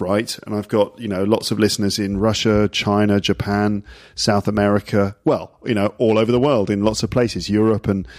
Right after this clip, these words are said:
uh, the, um, the Arabic-speaking world and, um, so many other areas. And so, uh, sort of doing a merchandise store is quite tricky because you've got to ship your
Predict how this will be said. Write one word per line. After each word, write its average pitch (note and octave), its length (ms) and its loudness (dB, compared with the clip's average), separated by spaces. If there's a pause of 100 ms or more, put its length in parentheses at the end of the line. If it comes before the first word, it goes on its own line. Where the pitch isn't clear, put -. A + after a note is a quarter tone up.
(380)
uh, G2 360 2 (420)
the, G2 400 -4 (120)
um, F#2 460 -6
the - 240 -10
Arabic-speaking A#2+ 680 2
world A2 340 4
and, G2 260 -4 (520)
um, G2 420 0
so F3 160 -2
many D3 180 0
other A2+ 200 2
areas. G#2 560 0 (520)
And C3+ 160 -2
so, C3 440 0 (120)
uh, B2 320 0 (580)
sort B2 200 -2
of A2+ 220 0 (720)
doing D3+ 320 2
a - 20 2
merchandise A#2 800 0
store F#2+ 560 0 (320)
is B2+ 100 -2
quite A#2+ 220 0
tricky - 360 0
because G#2 300 0
you've G#2+ 120 0
got A2 120 2
to G#2+ 100 -2
ship - 380 2 (480)
your G2+ 400 2